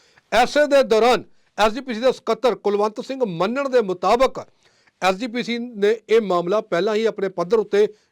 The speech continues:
ਜਾਂਚ ਕਰਕੇ ਇਹ ਜਿਨ੍ਹਾਂ ਅਧਿਕਾਰੀਆਂ ਤੋਂ ਗਲਤੀ ਹੋਈ ਸੀ, ਉਹਨਾਂ ਦੇ ਖਿਲਾਫ ਸਖਤ ਕਾਰਵਾਈ ਕਰ ਦਿੱਤੀ ਸੀ, ਕਿਉਂਕਿ ਸ਼੍ਰੀ ਅਕਾਲ ਤਖਤ ਸਾਹਿਬ ਦੇ ਹੁਕਮ ਪਹਿਲਾਂ ਹੀ ਆ ਚੁੱਕੇ ਸੀ।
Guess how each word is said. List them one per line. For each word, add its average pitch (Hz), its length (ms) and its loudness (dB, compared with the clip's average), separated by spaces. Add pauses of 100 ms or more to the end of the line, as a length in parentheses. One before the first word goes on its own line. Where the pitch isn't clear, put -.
(140)
ਜਾਂਚ 190 440 0
ਕਰਕੇ 160 360 -8 (200)
ਇਹ 190 80 -6
ਜਿਨ੍ਹਾਂ 202 340 0
ਅਧਿਕਾਰੀਆਂ 190 500 -2
ਤੋਂ 190 140 -4
ਗਲਤੀ 165 320 -6
ਹੋਈ 170 240 -6
ਸੀ, 208 140 -12 (380)
ਉਹਨਾਂ 247 280 4
ਦੇ 233 80 2
ਖਿਲਾਫ 185 320 -2
ਸਖਤ 202 300 -8
ਕਾਰਵਾਈ 165 320 -2 (140)
ਕਰ 165 160 0
ਦਿੱਤੀ 127 300 -12
ਸੀ, 98 140 -20 (360)
ਕਿਉਂਕਿ 214 360 2 (300)
ਸ਼੍ਰੀ 269 300 0 (120)
ਅਕਾਲ 202 260 0
ਤਖਤ 220 300 -8
ਸਾਹਿਬ 180 220 -2
ਦੇ 190 120 0
ਹੁਕਮ 180 320 -4
ਪਹਿਲਾਂ 220 340 -2
ਹੀ 208 120 0
ਆ 160 140 2
ਚੁੱਕੇ 139 320 -14
ਸੀ। - 140 -20